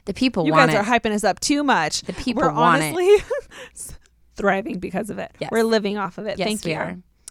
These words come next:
Speaker 1: Um, she said, "I thought you could use a few extra jokes for the end of the episode just in case you run out. Hee hee." So you know what? I'm gonna read, um, I'm gonna read a couple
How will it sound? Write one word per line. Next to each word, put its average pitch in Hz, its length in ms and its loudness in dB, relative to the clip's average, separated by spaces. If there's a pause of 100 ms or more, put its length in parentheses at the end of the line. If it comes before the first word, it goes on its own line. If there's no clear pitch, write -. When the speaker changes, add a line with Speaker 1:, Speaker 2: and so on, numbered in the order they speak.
(360)
Speaker 1:
Um, 202 420 0
she 208 60 -8
said, 208 240 2
"I 208 60 2
thought 208 220 0
you 254 120 -6
could 277 120 0
use 240 200 0
a 220 40 0
few 185 220 -2
extra 214 360 -2
jokes 220 300 0
for 202 80 -4
the 180 80 0
end 180 200 -2
of 196 40 -4
the 202 80 -6
episode 190 440 -2
just 294 280 0
in 262 80 -2
case 196 300 -2
you 185 80 -2
run 160 160 4
out. 151 240 0
Hee 208 220 -6
hee." 170 360 -12 (320)
So - 140 -2
you 311 180 0
know 339 60 2
what? 359 160 2
I'm 226 140 2
gonna 277 160 0
read, 302 360 0 (440)
um, 180 640 0 (1500)
I'm 208 140 0
gonna 240 180 0
read 185 220 0
a 175 40 -6
couple 254 480 -6